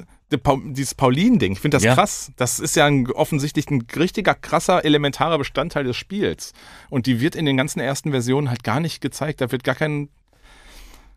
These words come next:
Speaker 1: crazy.
Speaker 2: Ich hab
Speaker 1: Irgendwie
Speaker 2: noch so ein bisschen Angst, also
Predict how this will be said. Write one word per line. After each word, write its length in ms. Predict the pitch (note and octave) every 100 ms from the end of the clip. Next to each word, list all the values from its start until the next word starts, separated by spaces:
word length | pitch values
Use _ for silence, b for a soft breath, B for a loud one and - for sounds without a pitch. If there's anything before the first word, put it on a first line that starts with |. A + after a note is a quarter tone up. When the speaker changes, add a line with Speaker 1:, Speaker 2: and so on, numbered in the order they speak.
| _ _
Speaker 1:
crazy. 520 | - D#3 F3 B2+ F#2 -
Speaker 2:
Ich 160 | E3 F3
hab 80 |
Speaker 1:
Irgendwie 80 | D#3
Speaker 2:
noch 80 | D3
so 80 | C3+
ein 60 |
bisschen 300 | C3+ C3 D3
Angst, 480 | C3 C#3+ - - -
also 360 | - G#2+ A2